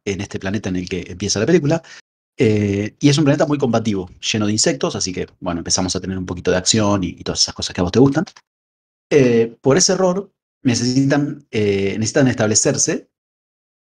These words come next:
eh, en este mismo planeta, así que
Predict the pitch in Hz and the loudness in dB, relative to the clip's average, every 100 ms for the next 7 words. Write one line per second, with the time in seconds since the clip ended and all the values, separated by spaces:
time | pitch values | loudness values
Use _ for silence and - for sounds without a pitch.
0 | _ _ - 113 110 - 131 - - _ | _ _ -2 0 0 2 2 2 -4 _
1 | _ 139 127 98 101 107 113 139 - - | _ 4 6 4 2 2 2 0 -4 -4
2 | 98 104 95 98 90 90 90 | -2 0 -2 -4 -4 -6 -8